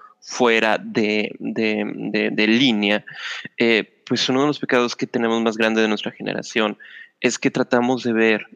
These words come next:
y tener el concepto de todo y sobre todo la historia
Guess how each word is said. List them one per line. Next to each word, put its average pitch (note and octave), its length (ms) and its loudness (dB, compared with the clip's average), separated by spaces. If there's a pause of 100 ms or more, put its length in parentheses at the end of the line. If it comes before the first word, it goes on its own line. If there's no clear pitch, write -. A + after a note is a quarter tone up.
(300)
y B2 120 0
tener A2+ 360 0
el A#2 160 0 (120)
concepto - 880 -2 (360)
de A#2 140 2
todo A#2 540 2
y A2 80 2
sobre G#2+ 240 -2
todo A#2 260 -2
la A#2+ 80 -2
historia A#2+ 440 -2